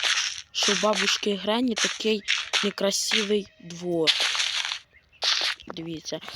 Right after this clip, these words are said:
Ладно, давайте бабушка це залишить на потім. Дивіться, вони геть мені тут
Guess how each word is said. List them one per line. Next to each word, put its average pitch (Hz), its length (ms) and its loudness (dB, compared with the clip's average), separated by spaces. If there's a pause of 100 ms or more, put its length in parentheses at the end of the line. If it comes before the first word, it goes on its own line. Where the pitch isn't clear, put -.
(120)
Ладно, 175 340 0
давайте 190 320 0
бабушка 185 500 0
це 196 280 2
залишить 196 540 2
на 185 100 -2
потім. 240 760 -2 (1000)
Дивіться, 185 380 -2
вони 226 220 4
геть 220 300 0
мені 220 240 2
тут - 280 -2